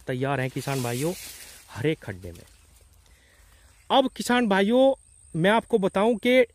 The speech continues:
चाहे सिंगल लाइन ट्रेंच हो, सिंगल लाइन ट्रेंच बिना औजारों के बिल्कुल नहीं, संभव ही नहीं है। उस पे बहुत ज़्यादा गहरे खोड़ निकालने, बीच में ट्रैक्टर चाहिए। और किसान भाइयों,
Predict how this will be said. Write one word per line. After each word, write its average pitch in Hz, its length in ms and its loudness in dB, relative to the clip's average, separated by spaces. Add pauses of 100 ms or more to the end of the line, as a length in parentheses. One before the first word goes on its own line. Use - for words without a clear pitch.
(140)
चाहे 214 260 2
सिंगल 233 400 4
लाइन 220 260 4
ट्रेंच 202 280 -2
हो, 196 120 0
सिंगल 240 420 -2
लाइन 220 260 0
ट्रेंच 202 300 -4
बिना 190 280 -2
औजारों 180 340 -2
के 202 120 -6
बिल्कुल 190 360 -2
नहीं, 185 120 0
संभव 185 400 0
ही 208 80 2
नहीं 147 220 -2
है। 92 160 -10 (880)
उस 175 140 -4
पे - 180 0
बहुत 180 400 -2
ज़्यादा 190 500 2 (360)
गहरे 160 340 2
खोड़ 156 280 -2
निकालने, 190 540 0
बीच 190 260 -6
में 202 100 0
ट्रैक्टर 180 380 -2
चाहिए। 190 440 -2 (1900)
और 214 180 6
किसान 214 360 0
भाइयों, 220 480 4